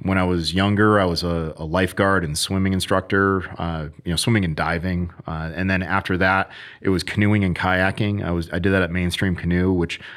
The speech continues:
you know, it was like a class three, class four sections of the Farmington River. So I learned how to, how to take groups out guiding, canoeing, and kayaking. Eventually, over time, yeah, I started doing more with those canoeing and kayaking groups, like showing them some of the bushcraft stuff, the primitive skills stuff.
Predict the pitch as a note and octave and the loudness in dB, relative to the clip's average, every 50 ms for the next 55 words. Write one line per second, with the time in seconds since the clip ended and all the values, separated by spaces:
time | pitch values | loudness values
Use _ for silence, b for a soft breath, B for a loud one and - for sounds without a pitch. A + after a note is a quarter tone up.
0 | B B B A3+ G#3 F3+ E3 E3 C#3 C#3 C3+ A#2 A2 - - - G2 F#2+ F2+ - | B B B 0 0 2 2 2 4 4 4 4 2 2 2 2 2 2 2 0
1 | - F2 E2 F2 E2+ - - F#2 F2+ - - - - F2+ F2 F2 F2+ F2 F2 - | -2 -2 -2 -2 0 0 0 0 0 -2 -4 -4 -2 0 2 2 2 2 0 0
2 | - F2 D#2+ - - G2+ F2+ E2 F2 E2+ D2 - - F2 E2+ E2+ E2+ - F2 D#2+ | -2 -2 -2 -2 -2 -2 -2 -2 -2 -4 -4 -4 -2 -2 -2 -2 -2 -4 -4 -2
3 | D#2 E2 D#2+ D#2+ F2+ F2 F2+ F2 - F2+ F2+ F#2+ G2 G#2 G#2 G2 A2 G2+ G2 F#2+ | -2 0 0 0 0 0 0 0 0 0 2 2 2 2 2 4 4 4 4 2
4 | F2+ E2+ - - F#2+ D#2+ D2+ - - G2 E2 - - _ - - F2 F2+ F2+ F2 | 2 0 -4 -6 -6 -6 -6 -4 -4 -4 -4 -4 -10 _ -8 -4 -2 -2 -2 -2
5 | - - F#2+ F#2 F2+ F2 - - - F#2 F2+ F2 - - F2+ F2 F#2 F#2 F#2 F#2+ | 0 0 2 2 2 0 -4 -8 -16 -16 -16 -10 -6 -2 0 2 2 2 2 0
6 | F#2 F2+ E2 - - F2+ F2+ F#2 F#2 F2 D#2+ - F#2 F2+ F2+ F2+ F2+ F2 - G2 | -2 -2 -4 -2 -2 0 2 2 2 0 -2 -2 0 0 0 0 0 -2 -2 -4
7 | F#2+ F#2 F2 B B B B B B B B B B B2 G#2 A#2+ B2+ C3 - C3 | -4 -4 -8 B B B B B B B B B B 0 2 2 2 2 2 4
8 | B2+ B2 B2 A#2+ - A#2 G#2 G#2+ F#2 - - G2 G2 G2+ G#2 G#2 G#2+ G#2 G#2+ G2+ | 4 4 4 4 2 2 2 2 0 0 2 2 2 2 2 0 0 -2 -4 -8
9 | - _ - F2 E2+ F2+ - - A2+ G#2+ G2+ F2 F#2 G#2 G2+ G#2 G2 F#2 F2 F2 | -10 _ -6 -2 -2 0 2 2 4 4 2 2 0 0 2 2 2 2 2 2
10 | F2+ F2+ G2 G#2 G2 F#2+ - G#2 G2+ - - - G2+ G#2 G#2 G2 G2+ G#2 F#2+ - | 4 4 4 2 2 2 0 0 0 0 0 0 0 0 0 0 -2 -2 -2 -2
11 | G#2+ G2+ G2 G2+ G2 - G#2 F#2 G#2 G#2 G#2 G2+ - F2 D#2+ - - G2+ G2 G2 | 0 0 0 -2 -2 -4 -4 0 0 0 0 0 0 -2 -2 0 0 0 0 2
12 | F#2+ G2 F#2 F2 E2 - G2 F#2+ F2 D2+ - F2 E2+ - - - G#2 F#2+ F#2+ - | 2 0 0 0 -2 -2 -2 0 -2 -2 0 -2 -2 -2 -2 -2 -2 -2 -2 -4
13 | - - G#2 F#2+ G2 - - - - - - F#2 G2 G2+ G2 - - - G2+ G2 | -6 -4 -2 -2 -4 -4 -8 -10 -6 -2 -2 0 2 2 0 0 -2 -2 0 0
14 | G2 F#2 - - - G2+ G2 F#2+ - | 0 0 -2 -2 0 0 0 0 -2